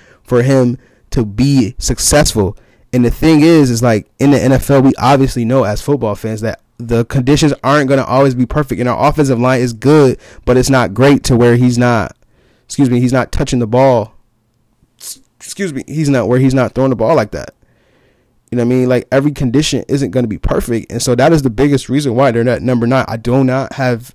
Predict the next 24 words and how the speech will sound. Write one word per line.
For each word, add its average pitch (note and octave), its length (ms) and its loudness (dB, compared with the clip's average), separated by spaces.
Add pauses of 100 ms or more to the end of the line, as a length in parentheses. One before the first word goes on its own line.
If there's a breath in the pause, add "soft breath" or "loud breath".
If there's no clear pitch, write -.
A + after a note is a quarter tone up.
I - 40 -10
do A#2+ 100 -6
not C3+ 220 0
have C3+ 180 -2
any C3+ 200 0
faith C3 440 -2 (500)
in B2+ 100 0
Jared A#2 280 2
Goff C3 280 2
to A#2+ 120 -4
get A#2 220 -2
us B2 180 0
to A#2+ 100 -4
where A#2 160 0
we A#2+ 100 0
need A#2+ 160 -2
to A#2 60 -6
be. B2 140 -2
We C3 140 2
got C#3+ 280 0
to C3+ 120 -2
a A#2 60 -4
Super C#3 240 -4
Bowl, D#3 340 0